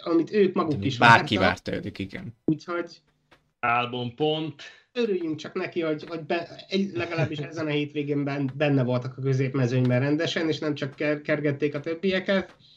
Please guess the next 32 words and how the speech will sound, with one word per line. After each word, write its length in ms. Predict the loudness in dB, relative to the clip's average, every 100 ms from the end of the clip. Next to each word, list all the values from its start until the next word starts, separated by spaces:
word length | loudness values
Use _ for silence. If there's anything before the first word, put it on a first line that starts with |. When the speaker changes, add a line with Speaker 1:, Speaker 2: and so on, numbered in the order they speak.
| _ _
Speaker 3:
Ha 80 | -6
már 180 | -4 -4
a 60 |
másik 280 | -4 -4 -6
Speaker 1:
Ez 40 | -6
Speaker 3:
nagy 80 |
Speaker 1:
egy 40 | -4
Speaker 3:
multiplik 180 | -4 -4
Speaker 1:
másfajta. 280 | -4 -6 -8
Speaker 3:
csapat 320 | -10 -10 -10
felsült, 680 | -8 -6 -6 -4 -2 -2 -6 -18 -20 _ -14
elég 240 | -8 -6
csúnyán. 340 | -6 -6 -4 -2
Speaker 1:
Hát 140 | 0
igen, 280 | 0 -2 -8 -8
igen. 400 | -6 -4 -2 -4 -6 0
Speaker 3:
<laughs> 1080 | 0 0 -4 -4 -6 -6 -6 -8 -14 -14 -6
Speaker 1:
Át 180 | -4
is 140 | -4 -4
térhetünk 520 | -4 -2 -2 -2 0
rájuk 280 | 2 2 2
szerintem. 500 | 0 2 2 2 0
Speaker 3:
Hát, 260 | -2 -4 -10 -16 -16 -8
hát, 340 | -4 -4 -2
ö, 280 | 0 2 2 -2 -10
én 220 | -6 -4 0
egy 240 | 0 -2
nagyon 260 | -2 -4 -4
fájdalmas, 720 | -2 -2 0 -2 -2 -4 -6
ö, 200 | -4 -4
szóviccel 480 | -4 -4 -4 -4 -6
indítanám 400 | -6 -4 -2 -2